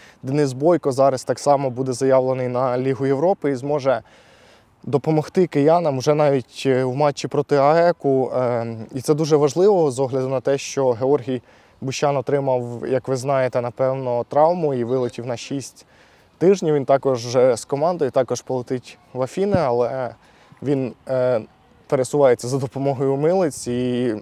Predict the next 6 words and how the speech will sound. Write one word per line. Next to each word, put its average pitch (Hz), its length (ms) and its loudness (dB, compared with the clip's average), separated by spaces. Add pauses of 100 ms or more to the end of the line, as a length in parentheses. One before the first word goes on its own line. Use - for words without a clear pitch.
(100)
дійсно 139 340 -6
серйозне 143 420 2
пошкодження, 156 580 -4
неприємне 147 560 -2
для 131 120 0
воротаря. 135 480 -2